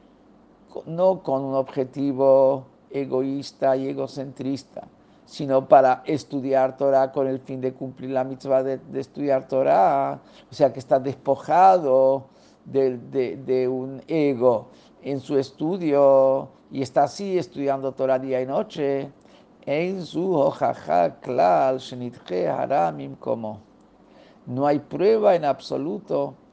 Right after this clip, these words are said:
de que él logró movilizar, mover a la maldad de su lugar en su corazón. El ayahol diot puede ser,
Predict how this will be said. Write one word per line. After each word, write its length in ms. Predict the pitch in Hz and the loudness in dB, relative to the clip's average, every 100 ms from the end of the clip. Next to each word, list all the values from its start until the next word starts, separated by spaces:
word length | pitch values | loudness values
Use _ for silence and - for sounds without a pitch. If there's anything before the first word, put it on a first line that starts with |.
| _ _ _ _ | _ _ _ _
de 140 | 139 127 | -14 -8
que 120 | 135 | -6
él 140 | 139 | -2
logró 580 | 131 123 156 190 156 - - | -2 -2 -2 0 -2 -6 -12
movilizar, 1040 | 131 123 127 123 123 - 160 151 139 139 - - | -8 -6 -6 -8 -10 -4 -2 0 -2 -6 -14 -10
mover 640 | 131 123 147 165 139 135 131 _ _ _ _ | -6 -4 0 2 0 -2 -12 _ _ _ _
a 100 | 123 | -4
la 160 | 120 123 | -2 -2
maldad 640 | 123 - 123 170 151 143 - - _ 131 | -4 -6 -2 0 0 -2 -6 -20 _ -14
de 100 | 123 | -12
su 220 | - 123 | -8 -6
lugar 580 | 120 120 151 135 127 123 - _ - _ _ | -6 0 2 2 0 -6 -20 _ -20 _ _
en 160 | 127 120 | -12 -12
su 340 | - 139 127 127 | -10 -8 -8 -8
corazón. 640 | - 120 120 113 131 120 123 - _ _ - _ - - | -4 -4 -4 -8 -10 -10 -12 -20 _ _ -20 _ -20 -6
El 120 | 160 | 4
ayahol 500 | 151 139 - 208 214 | 4 4 2 0 0
diot 480 | 151 131 110 113 170 - _ - | 0 -4 -2 -2 -4 -10 _ -6
puede 300 | 202 202 131 | -2 0 -2
ser, 520 | - 110 120 151 | -6 -8 -6 -8